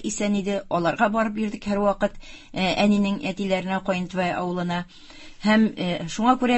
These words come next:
безгә ул тәрбия бирелгәндер дип уйлыйм мин. Ә менә, ә, Актанышта яшәгәндә, ә, әти килеп аладыр, әбекәйне юындырырга, ә, әни янында, әнигә ярдәмгә. Ул шимбә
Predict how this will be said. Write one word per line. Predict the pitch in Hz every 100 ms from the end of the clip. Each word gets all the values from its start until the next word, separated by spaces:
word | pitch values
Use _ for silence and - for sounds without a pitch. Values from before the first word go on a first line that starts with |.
| 220
безгә | 202 254
ул | 226 214
тәрбия | 220 208 220
бирелгәндер | 185 190 185 214 254 220
дип | 226 208
уйлыйм | 202 180
мин. | 160 147 - - - -
Ә | 214
менә, | 226 226 220 - - - - -
ә, | 170 156 151 - - - -
Актанышта | - - 233 214 262
яшәгәндә, | 247 214 220 202 208 208 254 254 - - - - - -
ә, | 170 170 -
әти | 202 202 240
килеп | 233 233 226
аладыр, | 220 214 214 233 233 233
әбекәйне | 160 208 202 202 208
юындырырга, | 190 190 202 196 190 196 233 233 226 -
ә, | 69 - 175 160
әни | - 190 208 214
янында, | 214 208 202 202 185
әнигә | - 180 190 185 196 190 -
ярдәмгә. | 202 196 208 175 151 139 - - - - - - -
Ул | 262 302
шимбә | 277 277 254